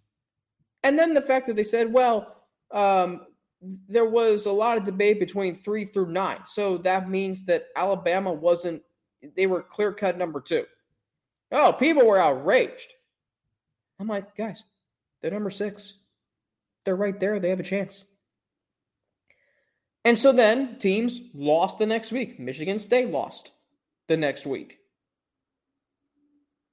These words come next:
Who else lost that week? I feel like other teams lost that week. So Michigan State lost that week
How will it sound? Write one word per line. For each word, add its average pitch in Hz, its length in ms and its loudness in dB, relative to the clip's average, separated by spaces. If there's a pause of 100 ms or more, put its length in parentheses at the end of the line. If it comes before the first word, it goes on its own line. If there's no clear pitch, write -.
(460)
Who 202 120 -4
else 160 160 -4
lost - 220 -14
that - 160 -12
week? - 320 -20
I - 240 -20
feel 208 80 2
like 254 120 4
other 220 140 0
teams 185 320 -4
lost 131 240 -2
that - 160 -10
week. - 220 -14 (480)
So - 180 -6
Michigan 277 380 -2
State 226 320 2
lost 143 260 -2
that - 180 -12
week - 280 -20